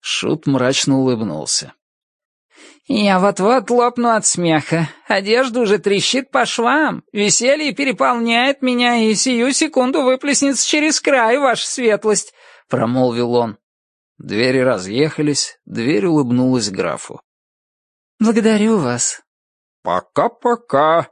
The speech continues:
сказал граф, выпроваживая Ричарда, двери охотницу из тёплого задымлённого вагона на пустую платформу. Вскоре двери закрылись, и поезд умчался прочь. Ричард обнаружил, что таращится на название станции.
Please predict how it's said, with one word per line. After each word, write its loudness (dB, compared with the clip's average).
сказал -4
граф, -6
выпроваживая -2
Ричарда, -2
двери 0
охотницу -2
из -2
тёплого -4
задымлённого 2
вагона 0
на 0
пустую -4
платформу. -4
Вскоре 0
двери 0
закрылись, -2
и -6
поезд -4
умчался -2
прочь. -10
Ричард -2
обнаружил, 0
что -2
таращится -2
на 2
название 0
станции. -6